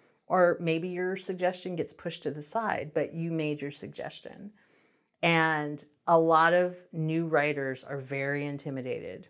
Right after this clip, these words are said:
when they get to the writer's room. And it's a lot, especially if you are, say, on a broadcast show with, like, ten other writers. M-, y-,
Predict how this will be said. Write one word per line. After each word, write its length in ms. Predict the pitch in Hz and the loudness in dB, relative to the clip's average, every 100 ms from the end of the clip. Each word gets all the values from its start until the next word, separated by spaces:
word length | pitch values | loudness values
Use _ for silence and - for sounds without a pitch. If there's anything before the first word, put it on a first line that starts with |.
| - | -10
when 100 | 143 | -6
they 120 | 139 | -6
get 180 | 135 - | -6 -8
to 100 | 151 | -8
the 100 | 131 | -6
writer's 380 | 123 110 135 | -6 -8 -10
room. 280 | - 50 - - | -12 -16 -20 -6
And 140 | 170 | 0
it's 140 | 196 196 | 2 4
a 60 | |
lot, 440 | 151 151 147 98 - | 2 4 4 2 -6
especially 640 | 160 - - 170 - 196 | -10 -6 0 0 2 0
if 140 | 185 180 | 0 -2
you 180 | 170 160 | 0 2
are, 340 | 151 143 139 - - _ | 4 2 -4 -12 -20 _
say, 240 | - 185 170 | 0 2 2
on 80 | |
a 80 | 160 | 0
broadcast 640 | 139 135 139 156 180 170 | 2 2 2 -2 -6 -6
show 220 | - 180 175 | -2 0 0
with, 200 | 165 156 | -2 -4
like, 200 | 120 - | -6 -8
ten 280 | - 151 147 | -10 -6 -4
other 240 | 147 156 | -4 -4
writers. 580 | 143 135 135 165 180 180 _ _ _ _ _ _ - - | -4 -4 -4 -4 -4 -10 _ _ _ _ _ _ -16 -4
M-, 140 | 202 190 | 2 4
y-, 320 | 175 180 - | 4 0 -14